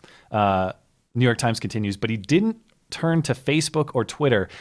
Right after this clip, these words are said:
Instead, the man accused of killing at least eleven people went to Gab, a two-year-old social network he bills as a free speech, uh, that bills itself, rather, as a free speech alternative to those platforms."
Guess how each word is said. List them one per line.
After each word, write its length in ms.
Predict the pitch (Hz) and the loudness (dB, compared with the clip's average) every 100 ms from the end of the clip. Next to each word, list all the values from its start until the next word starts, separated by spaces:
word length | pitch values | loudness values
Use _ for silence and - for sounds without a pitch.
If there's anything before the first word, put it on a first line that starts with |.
| - | -4
Instead, 500 | 127 127 - 151 175 | 0 0 2 2 2
the 80 | 156 | 2
man 180 | 139 143 | 2 2
accused 320 | 135 151 143 | 0 0 0
of 80 | 117 | -2
killing 240 | - 139 127 | 0 0 2
at 80 | 131 | 0
least 200 | 160 151 | -2 0
eleven 340 | 131 131 131 | 2 2 2
people 340 | - 135 127 101 | 0 0 0 0
went 200 | 127 131 | 0 0
to 100 | 113 | -4
Gab, 600 | 87 - 117 76 80 - - - - | 0 2 2 0 -6 -14 -20 -20 -4
a 80 | 117 | -4
two-year-old 480 | - 185 170 160 143 | 0 0 2 2 0
social 340 | - 147 139 | 0 0 2
network 360 | 117 104 110 101 | 0 0 -2 -4
he 120 | 127 | -4
bills 380 | 101 107 107 107 | 0 2 2 0
as 180 | 107 95 | -4 -4
a 80 | 90 | -6
free 300 | - 160 156 | -4 -4 -4
speech, 520 | - 151 147 - - _ _ 110 | -2 -2 0 -4 -6 _ _ -8
uh, 140 | 92 | 2
that 180 | 127 127 | 4 6
bills 220 | 139 127 | 4 4
itself, 400 | 110 - 113 110 | 0 0 0 0
rather, 220 | 82 82 | -6 -6
as 160 | 90 98 | -6 -6
a 40 | |
free 260 | - - 160 | -8 -4 -4
speech 360 | - 151 139 - | -4 -4 -4 -2
alternative 720 | 101 - 170 190 120 87 85 | -4 -4 -6 -2 0 -2 -4
to 100 | 107 | -6
those 180 | 92 82 | -6 -6
platforms." 640 | 95 85 - 85 78 170 | -6 -8 -8 -10 -10 -12